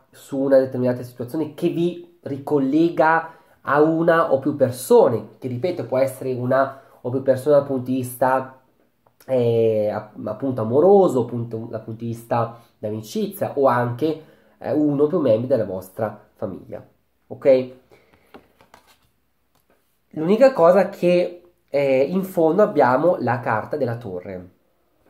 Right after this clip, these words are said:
Qui, cari amici, dopo che magari avete fatto emergere, grazie anche al vostro intuito, a vost-, alla vostra mente razionale, un qualcosa anche di fortemente,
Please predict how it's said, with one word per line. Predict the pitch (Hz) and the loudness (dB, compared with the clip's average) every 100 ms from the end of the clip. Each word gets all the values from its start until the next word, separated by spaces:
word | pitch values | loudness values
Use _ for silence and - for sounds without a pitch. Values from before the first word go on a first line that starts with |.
| _ _ | _ _
Qui, | - 220 | -4 -2
cari | 220 214 | 2 4
amici, | 165 143 139 175 208 233 - _ _ _ _ _ _ _ _ _ _ _ | 4 0 -4 -2 -2 -2 -10 _ _ _ _ _ _ _ _ _ _ _
dopo | 123 123 254 277 185 | 0 6 6 6 2
che | - | 2
magari | 160 156 175 | 2 4 4
avete | 156 151 | 2 0
fatto | 135 160 160 - 175 | -2 0 0 -2 -2
emergere, | 143 139 139 127 117 98 95 - _ _ _ _ _ _ _ _ _ - | 4 4 4 2 -2 -4 -6 -14 _ _ _ _ _ _ _ _ _ -10
grazie | 123 135 147 - | 0 0 0 -2
anche | 139 - | -2 -2
al | 123 | -2
vostro | 127 - - | -2 -4 -6
intuito, | 123 117 139 135 123 123 120 120 - | -6 -4 -2 -2 -2 -4 -4 -8 -8
a | |
vost-, | 107 113 - | -4 -4 -4
alla | 120 110 | -8 -6
vostra | 117 120 | -6 -6
mente | 113 113 117 | -6 -4 -4
razionale, | 113 - 123 117 107 98 - _ _ | -8 -6 -2 -2 -2 -8 -16 _ _
un | 143 160 | -4 -4
qualcosa | 156 160 - - 202 190 143 113 98 - _ _ | 2 2 0 0 4 6 4 0 -8 -16 _ _
anche | - 190 247 220 | -4 0 0 -2
di | 165 | -8
fortemente, | 120 156 - 151 139 170 180 185 180 180 | -6 -8 -4 2 2 2 -2 0 0 -2